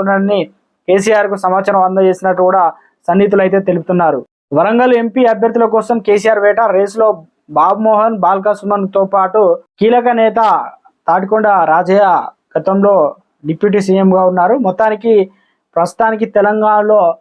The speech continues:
ఇక సీఎం రేవంత్ రెడ్డి సంచలన నిర్ణయం తీసుకోబోతున్నారా? పార్టీలో కీలకంగా పోస్టు అన్నిట్లో ప్రియారిటీ ఇచ్చి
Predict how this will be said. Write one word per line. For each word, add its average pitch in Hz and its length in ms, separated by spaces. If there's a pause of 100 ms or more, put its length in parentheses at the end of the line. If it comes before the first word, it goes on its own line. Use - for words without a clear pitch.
(800)
ఇక 185 160 (1120)
సీఎం 220 340
రేవంత్ 220 340
రెడ్డి 220 160
సంచలన 202 440
నిర్ణయం 202 240
తీసుకోబోతున్నారా? 190 840
పార్టీలో 196 480
కీలకంగా 190 520
పోస్టు 185 400 (540)
అన్నిట్లో 196 360
ప్రియారిటీ 190 440
ఇచ్చి 190 240